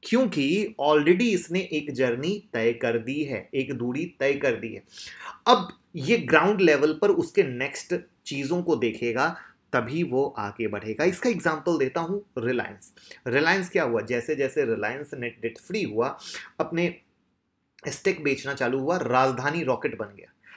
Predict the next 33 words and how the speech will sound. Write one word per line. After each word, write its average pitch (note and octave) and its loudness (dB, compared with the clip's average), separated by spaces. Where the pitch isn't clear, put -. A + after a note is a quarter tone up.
लेकिन F3+ 2
रॉकेट F3 2
बनने E3 0
के D#3+ -2
बाद D#3 0
क्या D3 2
वो A#2 0
सिर्फ E3+ 0
रॉकेट C#3+ 2
बन E3 -2
के E3+ 0
आसमान D#3 0
में G3+ -4
घुस F#3+ 2
गया? A#2 -2
बिल्कुल G3+ 6
नहीं, A2+ -2
वो D3 6
रॉकेट C#3+ 4
बनने C#3+ 2
के C3+ -2
बाद D#3+ 2
फिर B3+ 2
वापस C#3 2
से A#3 8
साइडवेज A#2+ -2
हो G#2 -4
गया। G2 -8
क्यों? A3+ 0
क्योंकि C#3+ -6
मार्केट B2 -2
को D#3+ -2
था, - -4